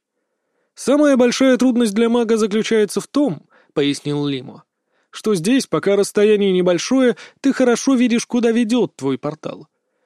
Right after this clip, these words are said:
Видишь границы места, куда желаешь попасть. Можешь учесть наличие или отсутствие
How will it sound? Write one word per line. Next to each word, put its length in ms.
Видишь 320
границы 500
места, 460
куда 240
желаешь 400
попасть. 500
Можешь 420
учесть 360
наличие 480
или 240
отсутствие 760